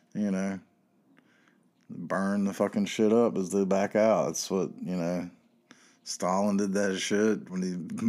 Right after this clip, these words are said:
<laughs> went back into Russia and left nothing behind for the Nazis. I mean, that's, you know, come on now. All you have to know is who, uh, s-,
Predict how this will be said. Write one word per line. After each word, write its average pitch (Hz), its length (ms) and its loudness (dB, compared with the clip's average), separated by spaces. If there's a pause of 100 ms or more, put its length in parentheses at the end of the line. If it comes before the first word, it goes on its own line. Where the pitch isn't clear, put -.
(140)
<laughs> - 40 -4
went 95 160 -2
back 98 220 0
into 101 200 0
Russia 101 380 0
and 87 220 -4
left 98 180 -2
nothing 98 340 -2
behind 98 520 -2
for 98 160 -4
the 90 200 -4 (540)
Nazis. 101 640 -2
I 82 80 -8
mean, 85 260 -6
that's, - 460 -6 (1120)
you 90 160 -6
know, 80 240 -6 (600)
come 98 180 0
on 90 160 0
now. 98 300 -2 (240)
All 92 100 -6
you 92 60 -2
have 92 120 -4
to 92 120 -6
know 98 240 0
is 87 180 -2
who, 95 380 0
uh, 90 220 0
s-, - 160 -8